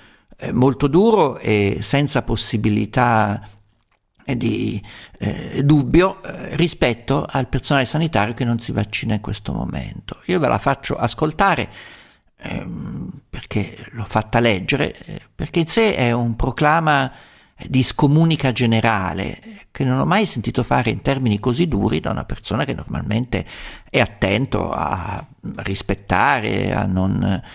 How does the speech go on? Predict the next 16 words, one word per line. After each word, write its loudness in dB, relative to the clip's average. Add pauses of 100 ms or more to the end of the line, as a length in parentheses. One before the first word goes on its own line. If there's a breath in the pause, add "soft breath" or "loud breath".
(280 loud breath)
eh, -6
urtare, 2
a 0
non 0
irritare 0
quelle -4
che -6
possono -2
essere -2
istanze, -2 (340 loud breath)
eh, -8
di -2
una 2
classe 0
di 0
lavoratori. -4